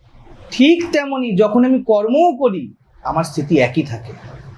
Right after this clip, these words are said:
ব্যক্তি আমি কর্ম করে না। অর্থাৎ আমি জীবনে এমন কিছুই করি না যেটা একটা পার্সন হিসাবে,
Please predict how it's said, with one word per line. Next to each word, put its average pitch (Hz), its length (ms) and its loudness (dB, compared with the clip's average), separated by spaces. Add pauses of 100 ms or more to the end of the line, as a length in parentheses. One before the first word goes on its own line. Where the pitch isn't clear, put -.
(1500)
ব্যক্তি 160 440 0
আমি 185 160 -4
কর্ম 151 360 -2
করে 120 240 -4
না। 104 200 -12 (220)
অর্থাৎ 147 320 -4
আমি 175 180 0
জীবনে 156 380 -4
এমন 175 240 -4
কিছুই 202 380 0
করি 240 240 0
না 131 200 -6 (420)
যেটা 156 280 0
একটা 190 200 0 (160)
পার্সন 175 440 -2
হিসাবে, 127 480 -2